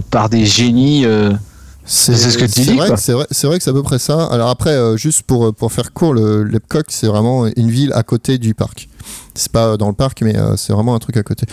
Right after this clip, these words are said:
Speaker 2: À regarder parce que c'est, je savais même pas du tout que ça existait. Euh, je, ça existe encore et c'est, enfin voilà, c'est assez, euh, c'est assez intéressant.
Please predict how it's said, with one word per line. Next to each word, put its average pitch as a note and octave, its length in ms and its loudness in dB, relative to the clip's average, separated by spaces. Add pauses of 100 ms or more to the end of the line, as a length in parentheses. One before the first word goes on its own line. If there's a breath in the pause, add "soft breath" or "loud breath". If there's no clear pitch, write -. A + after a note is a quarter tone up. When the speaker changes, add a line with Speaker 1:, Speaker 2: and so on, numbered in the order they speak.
(160 loud breath)
Speaker 2:
À B2+ 80 0
regarder D#3 320 0
parce D3 160 -2
que C3 100 -6
c'est, A#2 380 0
je - 180 -4
savais A#2+ 140 2
même D3 220 -4
pas - 180 -2
du C#3 140 -2
tout D3 100 -4
que - 80 -6
ça C3 80 0
existait. C3 460 -2 (460 soft breath)
Euh, G#2 680 0
je, - 220 -4 (260)
ça - 160 2
existe A2 300 -2
encore C#3 360 0
et G2 80 -4
c'est, A2 220 -4 (120)
enfin G2 180 -2
voilà, G#2 160 0 (240)
c'est - 120 -2
assez, A2+ 220 0
euh, A#2+ 260 0
c'est A2+ 180 -2
assez A2+ 200 -2
intéressant. A#2+ 480 -2